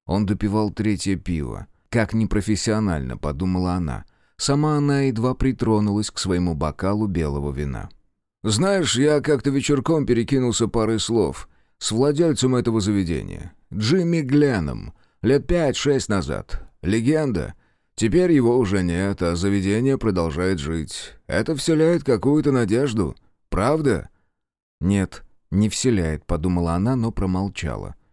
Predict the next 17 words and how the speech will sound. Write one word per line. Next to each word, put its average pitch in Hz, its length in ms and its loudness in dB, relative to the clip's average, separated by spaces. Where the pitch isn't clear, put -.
С - 120 -4
этим 139 240 0
человеком 139 520 0
она 117 160 -2
познакомилась 120 720 0
шесть - 420 -2
лет 85 260 -4
назад 92 380 -2
на 127 100 -2
другом 117 360 2
задании. 82 640 -4
Он 143 220 2
был 147 160 4
посредником 90 800 0
от 92 120 -4
другой 104 400 0
организации. 92 880 -4